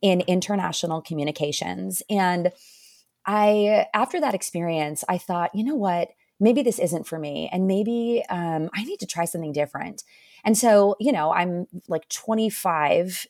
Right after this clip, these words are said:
I'm not married, I don't have kids. And I thought, "This is the time to do it. You know, if, if I'm gonna do this, let's do it."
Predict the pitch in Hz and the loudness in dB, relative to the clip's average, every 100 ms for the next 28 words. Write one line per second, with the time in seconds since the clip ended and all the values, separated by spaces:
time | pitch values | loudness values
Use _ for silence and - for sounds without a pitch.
0 | 180 - 190 220 196 170 170 175 165 180 | -10 -2 0 2 0 -2 -2 -4 -4 -2
1 | 185 - 160 151 156 165 170 175 170 196 | -2 -2 -2 -2 -2 -6 -6 -4 0 0
2 | - 508 - - 190 220 151 120 165 269 | 2 2 2 -2 -2 -2 -2 0 2 2
3 | - _ _ _ _ - 202 208 - 214 | -2 _ _ _ _ 2 4 4 2 2
4 | 370 330 196 151 208 151 160 - 214 160 | 2 4 2 4 4 4 0 0 0 0
5 | 135 160 127 - | 0 0 0 -6